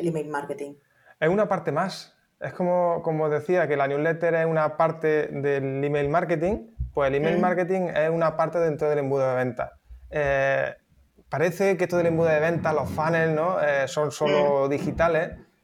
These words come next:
Speaker 2: Y me he encontrado, eh, últimamente que me estoy adentrando mucho en el tema de, de, de ventas, ¿no? Muchos
Speaker 1: Ujú.
Speaker 2: profesionales de,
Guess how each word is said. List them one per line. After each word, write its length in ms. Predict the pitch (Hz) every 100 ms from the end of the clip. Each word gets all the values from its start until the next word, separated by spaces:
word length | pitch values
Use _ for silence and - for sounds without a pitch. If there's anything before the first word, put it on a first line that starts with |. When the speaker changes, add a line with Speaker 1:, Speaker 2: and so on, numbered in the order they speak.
| _ _
Speaker 2:
Y 300 | 170 160 147 135
me 100 | 147
he 20 |
encontrado, 680 | 175 175 190 202 202 160
eh, 60 | 151
últimamente 500 | 151 147 160 165 165
que 80 | 147
me 60 |
estoy 160 | 135 151 151 147
adentrando 460 | 147 143 147 143
mucho 260 | 143 147 143
en 60 | 135
el 40 |
tema 220 | 139 139
de, 360 | 135 127 123 131
de, 240 | 120 123 -
de 140 | 123
ventas, 400 | 131 165 160 139
¿no? 260 | 139 151 - _ _ _ _ _ -
Muchos 160 | 160
Speaker 1:
Ujú. 100 | 190
Speaker 2:
profesionales 520 | 196 190 185 180 180 135
de, 400 | 139 127 123